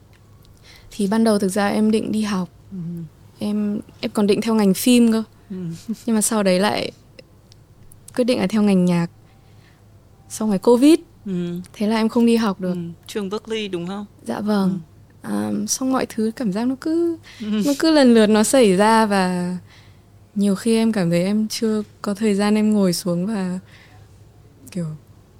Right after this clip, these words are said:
Speaker 1: suy nghĩ về tất cả mọi thứ ấy, và nhiều lúc nó cũng cuốn mình đi ấy. Nên
Speaker 2: Ừ.
Speaker 1: em cũng đang, nhất là qua album lần này, em muốn kiểu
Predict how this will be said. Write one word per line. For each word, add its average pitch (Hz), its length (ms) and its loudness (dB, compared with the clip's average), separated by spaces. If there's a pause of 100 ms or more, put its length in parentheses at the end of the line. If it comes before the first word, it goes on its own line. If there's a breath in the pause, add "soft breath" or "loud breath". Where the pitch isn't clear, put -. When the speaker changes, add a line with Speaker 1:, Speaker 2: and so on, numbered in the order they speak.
(680)
Speaker 1:
suy - 260 -2
nghĩ 220 240 2
về 240 100 2
tất 247 200 -2
cả 208 80 -2
mọi 175 220 -2
thứ 180 320 -2
ấy, 226 140 -6
và 196 200 -6 (500)
nhiều 190 180 -4
lúc 233 240 -4
nó 220 80 -4
cũng 208 180 -8 (100)
cuốn 226 420 4
mình 220 200 4
đi 226 280 2
ấy. 262 140 -4
Nên 208 160 -6
Speaker 2:
Ừ. 220 40 -6
Speaker 1:
em 220 140 -4
cũng 233 220 -6
đang, 220 300 0 (1300 loud breath)
nhất 262 120 2
là 254 80 2
qua 214 180 0
album 214 320 2
lần 180 140 0
này, 170 160 -2
em 190 180 -2
muốn 185 340 -4 (1040)
kiểu 175 80 -8